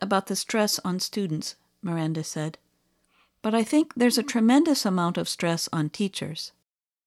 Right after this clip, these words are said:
Some people blamed teachers who raised concerns on health and safety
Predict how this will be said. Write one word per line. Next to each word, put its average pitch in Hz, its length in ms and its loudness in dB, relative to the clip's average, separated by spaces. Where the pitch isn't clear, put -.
Some 285 280 8
people 233 340 4
blamed 226 480 6
teachers 190 560 0
who 208 160 2
raised 220 460 4
concerns 202 580 0
on 170 180 0
health 190 420 0
and 175 140 0
safety 208 600 0